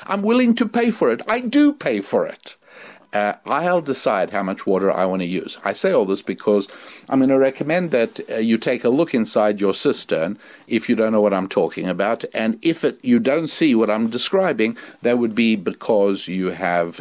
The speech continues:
a, uh, new type of toilet that substitutes all kinds of dreamy ideas of water pressure,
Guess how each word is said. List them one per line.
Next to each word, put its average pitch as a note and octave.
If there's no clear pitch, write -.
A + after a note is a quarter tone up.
a, E2+
uh, D#2+
new A2
type F2
of F2
toilet F2
that F#2
substitutes G#2
all G#2
kinds F#2
of F2
dreamy G#2+
ideas F2+
of F2
water G#2
pressure, F2+